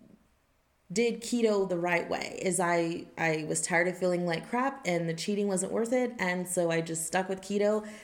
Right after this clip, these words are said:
and I was okay with it. And I was like, "Yeah, this is much better," because not only do I have peace of mind that I'm working towards my goals and I'm not setting myself back, but I still feel good.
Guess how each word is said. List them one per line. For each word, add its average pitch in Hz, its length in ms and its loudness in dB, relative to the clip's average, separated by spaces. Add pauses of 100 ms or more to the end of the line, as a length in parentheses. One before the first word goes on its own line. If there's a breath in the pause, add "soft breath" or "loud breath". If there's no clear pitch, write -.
and 170 120 0
I 170 80 2
was 180 180 2
okay 175 320 2
with 185 240 0
it. 208 140 2
And 208 100 -4
I 180 100 -2
was 180 120 -2
like, 170 140 -2
"Yeah, 156 100 -2
this 165 180 -2
is 185 140 -4
much 165 320 0
better," 175 380 0 (220 loud breath)
because 185 260 0
not 175 220 2
only 220 220 0
do 202 160 2
I 185 120 4
have 165 580 -2 (300 loud breath)
peace 202 280 0
of 190 100 0
mind 170 300 2
that 175 80 0
I'm 170 140 0
working 165 320 0
towards 170 340 0
my 160 160 -2
goals 160 560 -2
and 185 100 0
I'm 175 180 2
not 156 260 -2
setting 175 260 0
myself 151 460 -4
back, 156 360 -2 (460 loud breath)
but 190 180 2
I 208 260 2 (520)
still 214 380 0
feel 170 420 2
good. 240 460 2